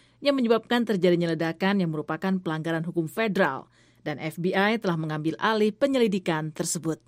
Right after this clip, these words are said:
Namun Associated Press belum berhasil mendapatkan konfirmasi dari F B I tentang rincian penyelidikan yang kini mereka pimpin. Ledakan terjadi sekitar jam lima pagi di Dar Al-Farouk Islamic Center di Bloomington,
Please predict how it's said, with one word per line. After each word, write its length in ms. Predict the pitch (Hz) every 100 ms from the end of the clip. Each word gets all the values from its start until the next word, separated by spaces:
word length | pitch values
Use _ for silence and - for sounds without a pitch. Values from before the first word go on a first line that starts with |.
| _ - _ _ _
Namun 240 | 175 185 185
Associated 480 | 175 185 190 180 -
Press 320 | 185 202 202
belum 240 | 175 175
berhasil 320 | 165 165 180
mendapatkan 560 | 180 165 160 175 165 165
konfirmasi 640 | 165 170 175 165 196 190
dari 160 | 170 156 -
F 160 | 160
B 160 | 190 226
I 240 | 156 180 269 _ _
tentang 240 | 285 269
rincian 560 | 262 254 202 226 208 214
penyelidikan 560 | 185 175 160 170 180
yang 160 | 170 151
kini 320 | - 262 233
mereka 320 | 208 175 170
pimpin. 560 | 151 156 135 156 143 151 - _ _ _ _ -
Ledakan 480 | 165 175 196 208
terjadi 240 | 190 170 185
sekitar 320 | 185 185 180 175
jam 160 | 170
lima 240 | 165 180 180
pagi 400 | 175 180 196 196
di 0 |
Dar 320 | 160 175 175
Al-Farouk 640 | - 170 175 175 170 180
Islamic 400 | 180 180 175 170
Center 400 | 160 202 214 185
di 160 | 151 160
Bloomington, 560 | 160 190 190 185 196